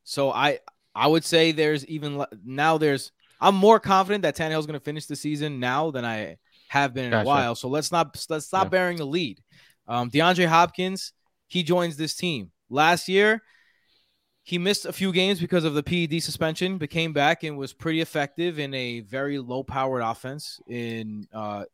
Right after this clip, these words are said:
Speaker 1: with the Cardinals, but made his presence felt, uh, as soon as he got there. They wasted no time becoming Kyler Murray's number one,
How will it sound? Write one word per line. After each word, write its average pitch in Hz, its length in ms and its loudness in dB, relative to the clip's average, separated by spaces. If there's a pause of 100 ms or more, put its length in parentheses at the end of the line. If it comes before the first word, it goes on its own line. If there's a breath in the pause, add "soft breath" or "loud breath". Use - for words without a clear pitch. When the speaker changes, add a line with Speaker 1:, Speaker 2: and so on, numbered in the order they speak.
Speaker 1:
with 113 140 -12
the - 60 -20
Cardinals, 147 360 -2
but 135 220 2 (460 soft breath)
made 180 200 4
his 220 120 2
presence 185 400 2
felt, - 500 -2 (320)
uh, 123 40 -4
as 127 260 -2
soon 170 160 -2
as 151 100 0
he 139 60 0
got 110 260 0
there. 95 300 -14
They 113 180 -10
wasted 135 400 0
no 151 160 2
time 151 300 -2
becoming 131 500 -10 (320 soft breath)
Kyler 131 280 0
Murray's 123 280 -4
number 120 260 -6
one, 113 460 -6